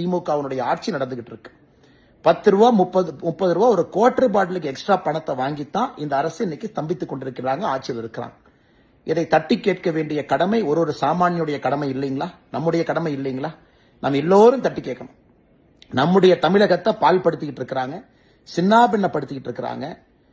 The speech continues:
ஒரு சாராய அமைச்சர், முதலமைச்சர், துணை முதலமைச்சர் கூட்டுச்சதியாக வைத்து டாஸ்மார்க்கை வச்சு வரக்கூடிய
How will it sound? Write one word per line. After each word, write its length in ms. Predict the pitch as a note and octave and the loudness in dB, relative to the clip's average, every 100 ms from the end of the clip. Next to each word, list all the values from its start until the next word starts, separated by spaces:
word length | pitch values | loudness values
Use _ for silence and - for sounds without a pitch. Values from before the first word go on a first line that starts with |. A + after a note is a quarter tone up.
| _ _ | _ _
ஒரு 160 | D#3 D#3 | -2 0
சாராய 500 | D3+ E3+ G#3 G#3+ G#3+ | 4 6 6 6 4
அமைச்சர், 680 | G3 D#3+ F3 - A#3+ C#4+ - _ _ _ _ - | 2 -2 -6 -2 -2 -2 -12 _ _ _ _ -8
முதலமைச்சர், 680 | D3 G3+ G3 D#3+ - A#3+ D#4+ _ | -4 -2 -2 -6 -6 -6 -6 _
துணை 280 | D#3+ F#3+ G#3 | -6 -4 -4
முதலமைச்சர் 720 | E3+ D3+ C#3 C#3 - A#3 C4 _ | -6 -8 -10 -12 -10 -10 -10 _
கூட்டுச்சதியாக 960 | A#3+ C4+ - - - F3 E3+ F3 F3+ C#3 | -2 -2 -2 -4 -4 -2 0 0 0 -4
வைத்து 540 | C#3 E3+ - C4+ - | -6 -6 -8 -8 -4
டாஸ்மார்க்கை 720 | - E3 G#3 - A#3 G#3 F#3+ F3 | 2 2 2 0 0 0 -2 -6
வச்சு 300 | E3 - C#3+ | -6 -6 -2
வரக்கூடிய 680 | D3 F#3+ - G3+ F3+ D3+ | 0 -2 -4 -4 -2 -4